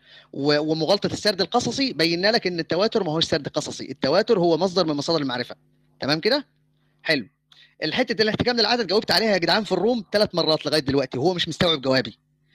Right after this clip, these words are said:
بيقول لي: "لأ، آه، أنت لازم تتراجع عنها." أوكي، أوكي. أنت لو يريحك إن أنا أقول لك قدام الناس:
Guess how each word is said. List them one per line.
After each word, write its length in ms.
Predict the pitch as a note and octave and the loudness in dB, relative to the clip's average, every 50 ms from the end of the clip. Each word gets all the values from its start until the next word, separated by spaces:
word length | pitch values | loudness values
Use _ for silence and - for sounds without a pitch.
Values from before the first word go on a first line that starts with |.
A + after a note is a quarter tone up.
| - - - _ | -20 -20 -12 _
بيقول 140 | D3 F3+ A3+ B3 | -2 0 2 2
لي: 40 | |
"لأ، 340 | A#3+ C4 - - C#3 A2+ - _ _ _ _ _ _ - | 0 0 -2 -4 -8 -8 -8 _ _ _ _ _ _ -2
آه، 440 | F3+ F3+ F#3 F#3 F3+ F#3 F3+ F3+ - - | 0 2 2 2 2 2 2 0 -2 -4
أنت 140 | A3 - A3 | -2 0 0
لازم 240 | G3 A#3 B3+ B3 A#3+ | 2 2 0 0 -2
تتراجع 340 | G#3+ F#3 G#3+ B3 A#3 A3 | -2 0 0 0 2 2
عنها." 300 | F#3+ G#3 A3+ F#3+ C#3 - - _ _ _ _ - | 0 0 0 -2 -4 -6 -10 _ _ _ _ 0
أوكي، 400 | B3 - - D4+ D4+ G3+ - - _ _ _ _ _ _ _ _ _ - | 0 0 2 2 0 0 0 -4 _ _ _ _ _ _ _ _ _ -8
أوكي. 320 | - - B3+ B3+ D#3+ A#2 - _ _ _ _ _ - | -4 -2 0 0 0 -2 -6 _ _ _ _ _ -6
أنت 140 | B3+ B3 - | -2 -2 2
لو 180 | B3 D#4+ D4+ C#4+ | 2 2 2 4
يريحك 500 | B3 G#3+ G#3 A3+ A#3+ A3+ - D3+ - F3 | 2 2 4 2 2 2 0 -2 -4 -4
إن 100 | F3 G3 | -4 -4
أنا 100 | G3+ E3 | -2 0
أقول 140 | A3 A#3+ | 0 2
لك 140 | G#3 E3+ - | 2 0 0
قدام 300 | E3 D#3+ C#3+ F#3+ G3 G3 | -2 -2 -2 -2 0 0
الناس: 560 | F3 E3+ F3 G3 G3 D#3 B2 - - - - | 0 0 2 2 2 2 0 -2 -6 -10 -14